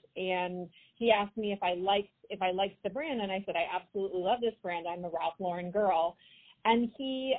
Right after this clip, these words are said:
um, and he said, "Well, I know Ralph personally, and if you ever wanna meet him or work for him, you just let me know." So fast forward to my, um, my college years. I was in Paris,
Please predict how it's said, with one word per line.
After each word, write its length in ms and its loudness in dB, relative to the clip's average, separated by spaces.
um, 300 4
and 80 -2
he 120 0
said, 120 -2
"Well, 200 -2
I 120 2
know 240 0
Ralph 220 4
personally, 540 -2
and 80 -4
if 100 -2
you 100 2
ever 140 4
wanna 440 2
meet 260 2
him 200 0
or 80 2
work 320 0
for 100 0
him, 240 0
you 140 -4
just 180 -6
let 180 4
me 140 -4
know." 320 -8
So 140 8
fast 300 2
forward 460 6
to 560 4
my, 520 0
um, 340 -2
my 140 2
college 320 6
years. 340 -2
I 60 6
was 140 2
in 120 -4
Paris, 340 2